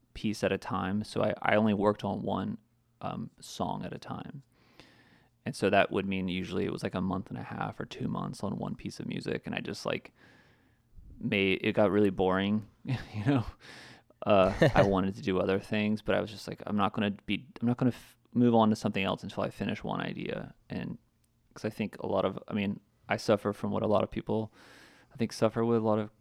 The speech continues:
Speaker 1: people that are creating music or anything. It's just, you get,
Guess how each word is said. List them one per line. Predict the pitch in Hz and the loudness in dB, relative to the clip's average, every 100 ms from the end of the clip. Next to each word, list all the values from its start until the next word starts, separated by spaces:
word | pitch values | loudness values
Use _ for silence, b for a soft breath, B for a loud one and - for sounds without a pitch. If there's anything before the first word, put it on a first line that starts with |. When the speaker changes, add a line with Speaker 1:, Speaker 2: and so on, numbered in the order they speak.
| _ _ - | _ _ -10
Speaker 1:
people | 107 | -6
that | 107 | -4
are | |
creating | 107 117 113 | -2 0 4
music | 110 113 117 110 - _ b b b b b - | 4 2 -2 -4 -12 _ b b b b b -10
or | 98 | -6
anything. | 104 110 107 117 117 117 113 - | -2 -2 -2 -2 0 0 -2 -8
It's | - | -12
just, | 139 - | -14 -14
you | - | -14
get, | - 104 | -6 -6